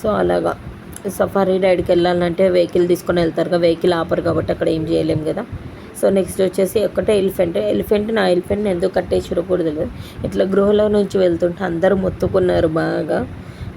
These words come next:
మా బావగారు ఏమో నవ్వుతున్నారు, "ఏమైంది వీళ్ళు ఇట్లా మొత్తుకున్నారు?" అని. నెక్స్ట్ వచ్చేసి జిరాఫీ. నేను ఫస్ట్లో చెప్పాను కదా జిరాఫీ అనేది అక్కడ కరెక్ట్గా చూపించలేదు, ఇప్పుడు చూపిస్తున్నాను చూడండి అని. So జిరాఫీ చూడండి,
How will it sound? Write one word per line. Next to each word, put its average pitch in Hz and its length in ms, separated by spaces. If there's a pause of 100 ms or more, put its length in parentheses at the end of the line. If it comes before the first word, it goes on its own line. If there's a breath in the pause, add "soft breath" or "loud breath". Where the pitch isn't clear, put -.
మా 180 120
బావగారు 185 460
ఏమో 185 140
నవ్వుతున్నారు, 175 560
"ఏమైంది 185 360
వీళ్ళు 175 200
ఇట్లా 170 200
మొత్తుకున్నారు?" 170 640
అని. 165 340 (1000 loud breath)
నెక్స్ట్ 185 420
వచ్చేసి 190 400
జిరాఫీ. 180 480
నేను 185 160
ఫస్ట్లో 185 360
చెప్పాను 180 360
కదా 170 200
జిరాఫీ 170 500
అనేది 170 260
అక్కడ 165 200
కరెక్ట్గా 170 440
చూపించలేదు, 165 540
ఇప్పుడు 170 320
చూపిస్తున్నాను 160 580
చూడండి 160 340
అని. 160 180 (640 loud breath)
So 196 120
జిరాఫీ 170 480
చూడండి, 156 460